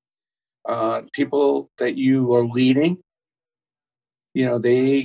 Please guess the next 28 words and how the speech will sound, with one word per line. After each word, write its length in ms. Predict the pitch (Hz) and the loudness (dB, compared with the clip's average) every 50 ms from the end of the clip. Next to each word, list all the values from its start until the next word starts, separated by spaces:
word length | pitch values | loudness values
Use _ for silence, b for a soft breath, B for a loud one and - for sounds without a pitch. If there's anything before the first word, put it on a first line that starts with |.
| 131 - | -6 -10
care 280 | - - 139 135 135 131 | -2 0 0 2 2 2
about 300 | 117 127 123 120 117 - | 4 4 4 4 2 0
probably 360 | - 131 135 120 120 113 110 | 0 0 0 2 0 -4 -4
two 220 | - - 135 113 | -4 -6 -6 -6
things. 500 | 117 - 135 131 123 110 104 101 - - - | -2 -2 -2 -2 -2 -4 -6 -10 -12 -12 -12
Uh, 100 | 113 117 | -12 -12
you 80 | - 123 | -10 -6
know, 120 | 117 113 | -4 -2
they 100 | 117 117 | -2 -4
talk 280 | 117 - 135 131 123 - | -2 2 2 2 2 2
a 60 | 123 | 0
lot 180 | 123 113 - 135 | 0 2 2 2
about, 300 | - - 120 117 120 - | 0 0 2 2 0 -2
you 80 | - 123 | -4 -8
know, 120 | 123 123 | -10 -12
your 160 | 123 123 120 | -12 -12 -14
employees 380 | 113 - _ - 120 117 113 110 | -16 -16 _ -6 -4 -4 -4 -4
being 200 | - 113 110 104 | -6 -8 -6 -6
happy, 420 | 104 110 120 120 127 123 - 110 | -4 -4 -4 -4 -4 -2 -4 -6
but 220 | 104 - 110 107 - | -2 0 0 0 0
what 100 | 123 123 | -2 -4
your 100 | 120 120 | -6 -6
employees 380 | 113 - 127 131 127 123 117 | -6 -4 -2 0 0 0 0
want 220 | 113 117 120 120 117 | -2 -4 -6 -6 -8
is 60 | 107 | -10
to 40 | - | -14
be 100 | 117 110 | -16 -12
challenged 560 | - - 123 120 120 123 143 180 196 - | -6 -2 -2 0 0 0 -2 -4 -6 -8